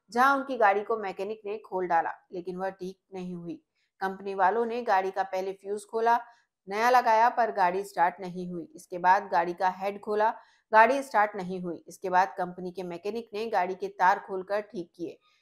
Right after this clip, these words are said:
फिर भी ठीक नहीं हुई। परेशान कीरत सिंह ने ओमती थाने में शिकायत दर्ज करवाई है।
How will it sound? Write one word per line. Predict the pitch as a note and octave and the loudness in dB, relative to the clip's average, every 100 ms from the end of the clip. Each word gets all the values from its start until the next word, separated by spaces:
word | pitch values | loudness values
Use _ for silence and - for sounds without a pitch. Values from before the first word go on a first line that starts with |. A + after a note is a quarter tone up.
| _ | _
फिर | C4+ C#4 | 0 0
भी | B3+ D4 | 0 -4
ठीक | - G3+ F#3+ | -6 -8 -6
नहीं | F3 F3+ | -8 -6
हुई। | F3+ D#3 - - | -6 -8 -8 -8
परेशान | E3+ E3+ E3+ F3+ | -8 -4 -6 -6
कीरत | F3+ F3 F3 | -6 -6 -4
सिंह | A3+ A3+ | -4 -4
ने | G#3+ A#3+ - _ - | -2 -6 -10 _ -2
ओमती | C4 C4+ D4 | 0 0 -4
थाने | C#4 A#3 F#3+ | -6 -8 -6
में | F#3 F#3+ | -6 -8
शिकायत | F#3+ F#3 E3+ | -6 -2 -2
दर्ज | E3 E3 D#3+ | -2 -8 -8
करवाई | F3 E3+ E3 E3 | -6 -2 -2 -4
है। | E3+ | -12